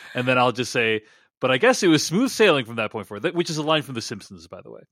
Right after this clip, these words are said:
Um, anyway. Well, that is our recap and look back at season four of The Crown.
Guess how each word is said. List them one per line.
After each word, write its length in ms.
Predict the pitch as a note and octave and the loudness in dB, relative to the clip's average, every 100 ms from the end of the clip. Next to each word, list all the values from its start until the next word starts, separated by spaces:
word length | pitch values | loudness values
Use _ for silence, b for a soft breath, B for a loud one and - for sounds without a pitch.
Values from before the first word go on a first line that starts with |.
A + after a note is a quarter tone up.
| b b b b b | b b b b b
Um, 400 | B2 B2 A#2+ A#2 A#2 | -2 -2 -2 -6 -6
anyway. 340 | D#3 B2+ F#2 F2 _ _ _ _ _ _ _ _ _ _ _ - | -4 -4 -6 -14 _ _ _ _ _ _ _ _ _ _ _ -2
Well, 320 | G3 C#4+ - _ | 2 2 -2 _
that 300 | E3 C4+ F#3+ | -2 -2 -2
is 180 | G#3 - | -4 -4
our 480 | D3 E3+ F3 E3+ - | 0 4 4 2 0
recap 560 | A#2 F#3 G3+ G3 G#3 E3 | -6 -6 -2 0 2 0
and 160 | C#3 | -2
look 160 | D3 - | -2 -2
back 280 | A2 G2 - | -4 -4 -6
at 140 | G#2+ | -8
season 280 | - C3+ C3 | -6 -8 -8
four 300 | - B2 A#2+ | -6 0 0
of 220 | A2+ G#2+ | 0 -6
The 80 | G#2 | -6
Crown. 380 | - F2 G2+ | -10 -14 -14